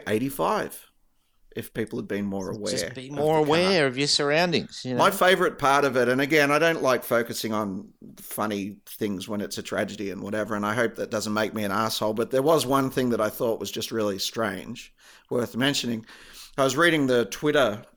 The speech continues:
Speaker 1: you know, news feed of The Age or whatever
Speaker 2: Yeah.
Speaker 1: to try and get up-to-date information. And, uh, one of the things was there was this guy they found who was a witness, and he saw, he saw it hit the pram or whatever, and he was saying, "Yeah, I saw it," and blah, blah, blah, and it looked like this.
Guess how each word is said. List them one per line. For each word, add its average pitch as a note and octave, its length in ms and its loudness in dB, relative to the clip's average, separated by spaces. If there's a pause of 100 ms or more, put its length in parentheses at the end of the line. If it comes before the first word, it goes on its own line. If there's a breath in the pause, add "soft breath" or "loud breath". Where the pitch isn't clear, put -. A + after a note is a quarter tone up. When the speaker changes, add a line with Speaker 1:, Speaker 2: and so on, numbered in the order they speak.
Speaker 1:
you C3 80 -4
know, A#2 160 0
news B2 320 0
feed A2+ 340 0
of G2 200 -2
The A2 100 -2
Age A2+ 300 2
or A2 120 -2
whatever G2+ 440 -2 (340 loud breath)
Speaker 2:
Yeah. A2 160 4
Speaker 1:
to E2 80 0
try C#3+ 240 4
and B2 80 2
get B2 140 4
up-to-date A2+ 600 2
information. A2+ 800 -2 (580 loud breath)
And, C3 280 2
uh, B2+ 220 6
one D3+ 180 2
of E3 80 2
the D3+ 100 2
things C3 360 -2
was A#2+ 260 2
there C#3 80 0
was C3 160 0
this A#2+ 160 -4
guy C#3+ 220 4
they B2 160 2
found B2 300 0
who A#2+ 100 0
was A2 100 -4
a A2 60 -2
witness, B2 420 -2
and A2+ 80 -4
he G#2+ 80 -4
saw, A2+ 460 0 (100)
he A#2 140 -8
saw B2 220 2
it F#2+ 100 -2
hit B2+ 180 -6
the - 80 -8
pram C3 380 0
or A#2 80 2
whatever, G#2+ 260 0
and G#2+ 80 -4
he G#2+ 80 -4
was G#2 160 -4
saying, G#2+ 220 -4
"Yeah, G#2 100 -6
I G2 60 -8
saw G#2 220 -4
it," G2 40 -4
and G2 120 -8
blah, G2 120 -8
blah, F#2+ 160 -6
blah, A#2 220 0
and A2 80 0
it - 20 -4
looked F#2+ 140 -6
like F#2+ 160 -2
this. C#3 240 -2